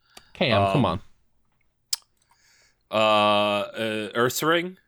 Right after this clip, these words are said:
Speaker 1: Ah. Yeah.
Speaker 2: Yeah. I, I figured.
Speaker 1: Yeah.
Speaker 2: I, I saw its head and I, and I assumed Ursaring.
Speaker 1: Big.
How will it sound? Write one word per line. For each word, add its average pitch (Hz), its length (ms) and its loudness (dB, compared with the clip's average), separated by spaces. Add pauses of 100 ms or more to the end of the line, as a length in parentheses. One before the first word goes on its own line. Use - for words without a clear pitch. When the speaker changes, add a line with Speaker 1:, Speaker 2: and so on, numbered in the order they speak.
(520)
Speaker 1:
Ah. 104 360 2 (3000)
Yeah. 131 240 2 (1120)
Speaker 2:
Yeah. 98 220 -10 (1040)
I, 160 300 2
I 160 40 -2
figured. 147 340 -2
Speaker 1:
Yeah. 139 180 4
Speaker 2:
I, 139 80 4
I - 20 2
saw 151 240 0
its 131 140 -2
head 113 240 0
and 107 140 -4
I, 107 180 -4
and 107 120 -4
I 107 100 -4
assumed 104 360 -10
Ursaring. 92 440 -14 (1000)
Speaker 1:
Big. - 340 -8